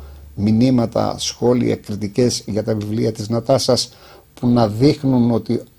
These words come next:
ο συγκεκριμένος αναγνώστης, ο Γιάννης ο Παρασκευόπουλος που μας έστειλε αυτό το σχόλιο,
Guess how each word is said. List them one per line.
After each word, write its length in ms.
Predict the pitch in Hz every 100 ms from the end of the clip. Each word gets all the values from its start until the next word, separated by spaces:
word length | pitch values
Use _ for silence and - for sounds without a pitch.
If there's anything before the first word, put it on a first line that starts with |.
| _ _ _
ο 80 | -
συγκεκριμένος 640 | - 98 - 104 151 -
αναγνώστης, 540 | 143 110 139 147 175 -
ο 40 |
Γιάννης 240 | 101 117 120
ο 40 |
Παρασκευόπουλος 680 | 127 117 - 127 131 113 -
που 60 |
μας 120 | 113
έστειλε 200 | 135 120
αυτό 120 | 113 120
το 80 |
σχόλιο, 460 | 104 - 143 170